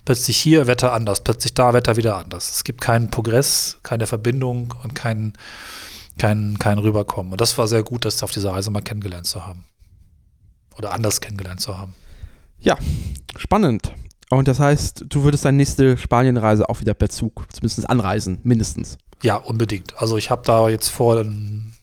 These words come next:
Speaker 1: Südspanien als nächstes zu erreichen, vielleicht mit Zug bis Madrid. Das ist dann auch noch mal zwei, drei Stunden länger als diese Reise. Dort Wagen mieten, ja, Kreisrundfahren oder Rundfahrt machen und dann entsprechend wieder wahrscheinlich von da zurück.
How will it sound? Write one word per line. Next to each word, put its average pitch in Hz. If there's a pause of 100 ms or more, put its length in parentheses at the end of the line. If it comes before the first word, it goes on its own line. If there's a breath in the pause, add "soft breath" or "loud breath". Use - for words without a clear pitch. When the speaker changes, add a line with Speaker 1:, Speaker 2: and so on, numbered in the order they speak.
(220)
Speaker 1:
Südspanien 147
als 147
nächstes 139
zu -
erreichen, 143
vielleicht -
mit 110
Zug 117
bis 117
Madrid. 123 (300 loud breath)
Das 110
ist 113
dann 110
auch 104 (100)
noch 113
mal 117
zwei, -
drei 113
Stunden 110
länger 117
als 101
diese 123
Reise. 117 (560 loud breath)
Dort 107
Wagen 113
mieten, 113 (280 loud breath)
ja, 101 (200)
Kreisrundfahren 107
oder 101
Rundfahrt 101
machen 107
und 98
dann 98 (520 loud breath)
entsprechend -
wieder 101
wahrscheinlich 98
von 104
da 110
zurück. 127